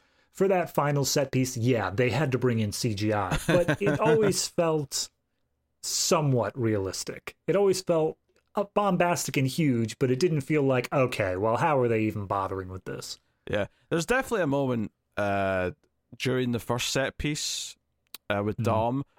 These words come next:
Speaker 2: where they must have, like, done, like, a deep fake thing to put him in the car because there's no way he was actually driving it during a scene, but it looked like he was. You know, it, it looked
Speaker 1: Yeah.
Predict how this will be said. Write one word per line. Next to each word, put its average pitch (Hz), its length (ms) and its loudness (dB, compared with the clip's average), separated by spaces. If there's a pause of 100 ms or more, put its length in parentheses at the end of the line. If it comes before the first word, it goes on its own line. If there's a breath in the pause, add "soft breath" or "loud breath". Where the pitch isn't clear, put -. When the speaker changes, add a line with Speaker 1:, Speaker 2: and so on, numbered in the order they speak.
(180)
Speaker 2:
where 131 180 0
they 127 160 2
must 123 380 0
have, 131 120 -2
like, 123 140 -2
done, 117 120 -2
like, 117 120 -4
a 113 80 -2
deep 101 260 -6
fake 123 240 -4
thing 131 300 -2
to 113 320 -4
put 113 160 -2
him 110 200 0
in 107 140 0
the 101 80 -2
car 107 400 -2
because 110 380 -4
there's 117 160 -4
no 123 180 0
way 117 200 0
he 110 120 -4
was 110 160 0
actually 107 280 -2
driving 104 420 -2
it 110 80 -6
during 113 180 -2
a 104 60 -2
scene, 123 180 -2
but 127 120 0
it 127 80 0
looked 165 160 0
like 156 120 -4
he 131 120 -2
was. 107 580 -2
You - 80 -2
know, 113 200 0
it, 123 100 0
it 120 40 0
looked 127 140 2
Speaker 1:
Yeah. 175 120 -2